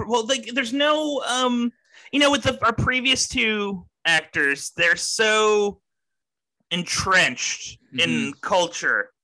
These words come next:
Speaker 1: uh,
Speaker 2: Yeah.
Speaker 1: comparatively. And they, uh, you know, both of them have, like, you know, they've been around longer, and they've also, like, they have, like, both of them have multiple books written about them.
Speaker 2: Yeah.
Speaker 1: Yeah, which, like, I don't think Snipes, anyone has, like,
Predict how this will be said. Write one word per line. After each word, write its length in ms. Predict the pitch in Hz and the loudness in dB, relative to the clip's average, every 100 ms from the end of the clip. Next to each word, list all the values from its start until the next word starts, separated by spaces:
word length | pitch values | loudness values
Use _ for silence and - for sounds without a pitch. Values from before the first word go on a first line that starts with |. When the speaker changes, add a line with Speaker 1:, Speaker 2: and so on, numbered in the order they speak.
| - | -4
Speaker 1:
uh, 180 | 156 139 | 0 2
Speaker 2:
Yeah. 100 | 113 | 2
Speaker 1:
comparatively. 640 | 98 175 180 170 156 147 156 | -2 -4 2 2 2 -2 2
And 340 | 180 180 170 151 | 2 2 -4 0
they, 480 | 180 175 175 175 _ _ _ _ _ - | 2 4 0 -4 _ _ _ _ _ -4
uh, 160 | 180 175 | 0 2
you 100 | 208 | 2
know, 120 | 190 | 0
both 280 | 165 220 233 | 2 2 2
of 60 | 202 | 2
them 180 | 226 208 | 0 2
have, 380 | 202 202 185 | 2 0 0
like, 280 | 190 190 185 | 0 0 0
you 80 | 185 | -2
know, 60 | 170 | 0
they've 120 | 165 | 2
been 100 | 233 | 4
around 280 | 240 196 185 | 4 4 2
longer, 580 | 226 240 170 147 135 _ _ - | 2 2 4 2 2 _ _ -4
and 280 | 196 208 | -4 -4
they've 300 | 196 214 202 - | -2 -2 -2 -2
also, 680 | 208 226 - 226 214 214 202 | -2 -2 0 2 2 2 0
like, 260 | 208 196 - | 0 -2 0
they 120 | 254 | 0
have, 260 | 277 339 269 | 4 2 2
like, 260 | 269 226 _ _ _ _ - | 0 -2 _ _ _ _ 2
both 140 | 381 | 4
of 40 | 453 | 4
them 120 | 440 | 2
have 140 | 330 | 4
multiple 500 | 220 247 - 226 175 | 4 2 2 2 0
books 380 | 131 180 175 - | 0 0 0 -2
written 260 | 147 120 120 | -4 -2 -4
about 280 | 117 110 107 | 0 -2 -2
them. 180 | 104 95 131 110 - | -6 -8 -12 -20 -8
Speaker 2:
Yeah. 220 | - 95 - _ 170 | -2 -2 -4 _ -2
Speaker 1:
Yeah, 240 | 156 110 | 0 0
which, 300 | 147 175 - | -2 -6 -4
like, 180 | 220 - | -4 -2
I 60 | 202 | 0
don't 100 | 269 | 0
think 160 | 302 254 | 0 -4
Snipes, 400 | - 233 233 233 | -2 0 2 2
anyone 420 | 220 226 220 214 | 2 2 0 0
has, 260 | 214 202 | 0 0
like, 260 | 190 185 - | 0 -2 -6